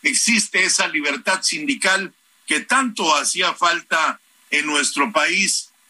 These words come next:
y que ahora vamos a demostrar que la gente, ¿eh? que la gente de Guanajuato que trabaja y vive de Mazda va a tener todos los beneficios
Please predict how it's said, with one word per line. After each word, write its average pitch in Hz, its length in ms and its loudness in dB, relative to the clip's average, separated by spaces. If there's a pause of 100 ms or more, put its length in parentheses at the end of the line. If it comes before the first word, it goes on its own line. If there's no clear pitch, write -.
(120)
y 127 160 -2
que 143 140 0
ahora 170 320 2
vamos 175 340 0
a 151 80 0
demostrar 151 720 0 (400)
que 208 160 2
la 202 160 2
gente, 208 640 -4 (540)
¿eh? 180 260 0 (100)
que 202 160 0
la 208 220 0
gente 220 420 -2
de 175 140 2
Guanajuato 214 960 -2 (320)
que 156 160 0
trabaja 170 640 2
y 139 200 -2
vive 202 460 0 (500)
de 196 460 0 (220)
Mazda 220 680 -2 (400)
va 175 100 0
a 190 100 -6
tener 175 400 -2
todos 196 260 0
los 170 200 0
beneficios 165 1000 0